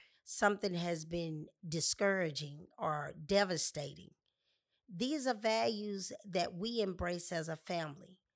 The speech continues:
And I want my grandchildren to know that this isn't something that goes away when you do something disappointing.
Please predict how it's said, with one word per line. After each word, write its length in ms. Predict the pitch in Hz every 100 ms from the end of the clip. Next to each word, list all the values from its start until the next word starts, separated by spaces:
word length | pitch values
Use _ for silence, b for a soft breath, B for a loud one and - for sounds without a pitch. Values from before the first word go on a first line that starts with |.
| _ _ _ -
And 120 | 202
I 60 | 208
want 320 | 214 233 202
my 120 | 202
grandchildren 800 | 185 208 208 190 214 196 185 170
to 200 | - 175
know 360 | 190 196 160 160 b b -
that 240 | 196 175 - _ 180
this 460 | 175 269 269 - -
isn't 480 | 220 214 196 180 - _ _ _ _ _
something 540 | - - 214 202 202 170
that 240 | 165 180
goes 340 | 190 208 202 185
away 400 | 165 185 185 180
when 240 | 165 160
you 140 | 175 196
do 220 | 202 185
something 540 | - 180 165 175 151
disappointing. 880 | 143 170 - 151 - 208 196 165 175